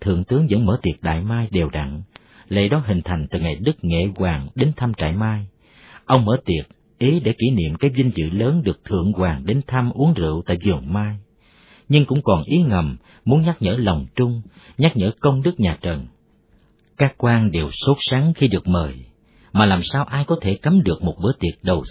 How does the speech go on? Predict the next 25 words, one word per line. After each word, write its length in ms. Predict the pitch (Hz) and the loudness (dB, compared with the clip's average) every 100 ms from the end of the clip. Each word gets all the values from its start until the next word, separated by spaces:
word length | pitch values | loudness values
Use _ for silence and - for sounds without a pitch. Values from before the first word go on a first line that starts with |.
| - | -4
xuân 140 | 135 | -2
nhã 480 | 131 90 80 76 123 | 0 0 -2 -4 -4
đến 100 | 147 | -2
như 140 | 165 131 | 0 0
vậy? 280 | 90 71 71 107 - _ _ _ _ - - - _ - | -2 -6 -8 -16 -20 _ _ _ _ -20 -20 -20 _ -4
Mà 400 | 101 98 92 87 | 2 2 2 -2
làm 200 | 87 85 | -2 -2
sao 240 | - 131 135 | -4 -4 -4
ai 180 | 139 139 | -4 -4
có 80 | 151 | -4
thể 160 | 92 | -4
đoán 300 | 104 131 160 147 | -2 -2 0 0
được 220 | 90 - | -2 0
nội 300 | 92 85 101 | 0 0 0
dung 140 | 143 131 | -2 -2
những 160 | 110 | -2
câu 160 | 147 143 | 0 0
chuyện 240 | 95 80 95 | 0 -2 -2
được 200 | 156 - | -4 -2
trao 180 | 131 | -2
đổi 180 | 120 82 107 | 0 -2 0
trên 120 | 123 | 0
những 140 | 101 113 | 0 0
bàn 220 | 85 69 - | -2 -4 -6
tiệc, 220 | 82 | -6